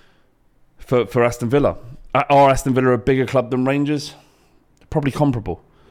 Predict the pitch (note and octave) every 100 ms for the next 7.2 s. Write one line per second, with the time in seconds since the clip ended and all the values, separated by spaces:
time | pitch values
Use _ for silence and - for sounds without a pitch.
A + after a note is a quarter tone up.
0 | _ B2+ - D3+ D3 - D3 C3+ A#2+ D3
1 | D3+ C#3 B2+ C3+ - C#3+ D3+ C#3 - -
2 | C#3 - - - - B2+ F3+ F3 F3+ D3+
3 | D3 - - - B2 C3+ C3 B2+ A#2 G#2
4 | - - _ _ _ - A2+ F#2 - B2+
5 | B2+ C2 D2+ G2 C3+ E3 D#3 - - -
6 | - - - - - C3+ A#2 F2 A2+ B2
7 | B2 A#2